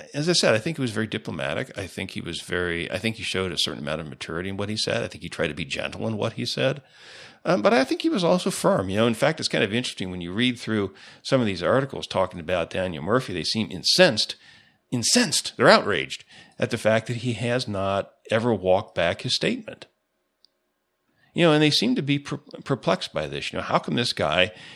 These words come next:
hasn't walked back his statement? Yeah, why, why hasn't he done this? Well, I mean, the reason is, is because he can't. You know, if, if he actually is a Christian, I mean, he can't come out and say, "Well, yeah, you know, that,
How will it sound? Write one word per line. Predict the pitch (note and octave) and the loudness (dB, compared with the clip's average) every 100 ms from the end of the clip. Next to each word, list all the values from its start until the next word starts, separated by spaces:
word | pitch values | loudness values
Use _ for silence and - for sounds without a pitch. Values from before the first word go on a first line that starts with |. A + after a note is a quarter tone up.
| - | 0
hasn't | A2+ B2 E2 | 2 2 0
walked | F2 G#2 A2+ | 4 4 4
back | - G2+ G#2+ | 2 2 2
his | A#2+ | -2
statement? | - D#3 - - - _ _ _ _ _ _ _ _ _ _ - | 0 -2 -4 -16 -20 _ _ _ _ _ _ _ _ _ _ -4
Yeah, | G2 E2 C#2+ | 0 0 2
why, | G#2 G#2+ | 4 4
why | G2 A#2+ | 6 4
hasn't | C3 B2+ A#2+ | 4 2 0
he | A2+ | 0
done | C#3 E3 | 0 0
this? | - - | -4 -2
Well, | B2+ C3 B3+ | 2 4 2
I | D3 | 0
mean, | G#2 | -2
the | G#2+ | -4
reason | F#2+ D#3 F3+ D#2 | -4 -4 -4 -4
is, | C#2 E2+ C#3 | -6 -6 -6
is | A#2+ | -8
because | F#2+ - A2 A2 | -8 -2 -2 -2
he | E3 | -8
can't. | - A3 - - | -4 -2 -4 -6
You | - | -6
know, | E2 | -4
if, | F2+ | -4
if | - - | -6 -6
he | G2+ G2 | 0 0
actually | A2 A2 F2+ | 0 -2 -2
is | F#2+ | -2
a | C3 | -4
Christian, | - D#2 - D#2 | -6 -6 -4 -4
I | D#2 | -2
mean, | F#2+ | -4
he | G2 | -6
can't | - F#2+ - | -6 -6 -4
come | G2+ | -4
out | D2+ - | -4 -4
and | - | -4
say, | C#2 D2+ | -6 0
"Well, | G2+ G#2 E2 | 4 4 4
yeah, | D2+ C2+ | 4 2
you | B2 | 2
know, | A#2 G#2+ | 2 0
that, | G#2+ | 0